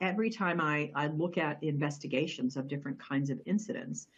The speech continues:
you can almost always find some human, uh, piece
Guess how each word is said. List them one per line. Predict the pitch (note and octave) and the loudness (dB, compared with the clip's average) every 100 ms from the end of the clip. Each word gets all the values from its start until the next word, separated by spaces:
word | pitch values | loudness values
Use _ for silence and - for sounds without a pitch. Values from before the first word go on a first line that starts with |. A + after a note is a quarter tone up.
| - - | -6 -2
you | A#3+ | 2
can | C4+ | 4
almost | A#3 C4+ C4+ A#3 - | 4 4 4 2 2
always | F3+ A3+ G#3+ D#3+ - | 2 4 4 2 0
find | E3 D3+ D3+ D3 | -2 2 2 0
some | - E3+ E3+ | -2 -2 -2
human, | - - B3 G#3+ D#3+ D3+ D3+ - _ _ D3+ | -6 4 6 6 4 0 -2 -6 _ _ -4
uh, | C#3+ D3 | -2 -4
piece | - - C4+ A#3+ | -4 2 4 2